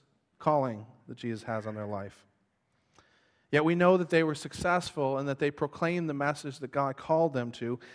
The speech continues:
because here we are thousands of years later proclaiming the same message. James Edwards, a scholar, writes this, "Their names, however, like the even longer list of names in Romans sixteen, one to sixteen,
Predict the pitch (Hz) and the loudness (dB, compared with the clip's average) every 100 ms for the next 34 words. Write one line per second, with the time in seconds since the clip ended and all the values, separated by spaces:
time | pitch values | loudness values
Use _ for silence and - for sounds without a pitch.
0 | - - 143 156 160 170 165 156 147 147 | -6 -2 2 2 4 4 6 6 4 2
1 | - 156 156 147 147 143 135 135 123 135 | 2 4 4 2 -4 -6 -4 -4 -4 -4
2 | 127 131 123 - 120 - 127 123 113 110 | -4 -2 -4 -8 -16 -8 -8 -6 -10 -12
3 | 110 104 104 98 - - - _ _ _ | -14 -14 -14 -16 -18 -20 -20 _ _ _
4 | - - 139 143 135 143 156 135 127 117 | -20 -2 0 0 -2 0 0 0 -2 -2
5 | 110 117 - - 143 131 127 120 120 - | -6 -16 -16 -4 2 4 4 2 -2 -2
6 | 127 120 - 135 120 - - - - - | -2 -2 -2 -2 -2 -4 -18 -20 -10 4
7 | 151 160 160 170 151 139 135 - - 147 | 6 6 4 2 2 -2 -6 -12 0 4
8 | 147 143 131 131 139 135 143 135 156 160 | 8 6 6 4 4 2 -2 0 2 0
9 | 139 143 151 139 139 139 131 127 135 135 | 4 4 4 2 2 0 -4 -2 -2 -2
10 | 127 123 131 127 - 143 - - 135 123 | -4 -2 -2 -4 -4 -6 -6 -6 -6 -4
11 | 127 117 - 127 - - 127 | -4 -6 -8 -10 -8 -6 -6